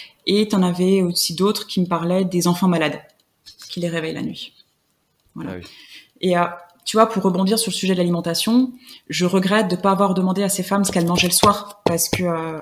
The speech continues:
Speaker 1: un dîner pauvre en protéines et en glucides, ça augmente la durée d'endormissement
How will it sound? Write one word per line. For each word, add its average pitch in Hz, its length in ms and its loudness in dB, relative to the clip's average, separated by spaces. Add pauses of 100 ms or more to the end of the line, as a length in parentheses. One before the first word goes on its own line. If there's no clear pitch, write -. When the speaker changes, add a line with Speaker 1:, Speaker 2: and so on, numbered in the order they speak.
Speaker 1:
un 170 100 2
dîner 190 300 0
pauvre 185 300 -4
en 170 60 0
protéines 170 540 -2
et 185 60 0
en 160 80 0
glucides, 156 500 -4 (420)
ça - 240 0
augmente 185 300 0
la 180 80 0
durée 170 240 -2
d'endormissement 165 640 -4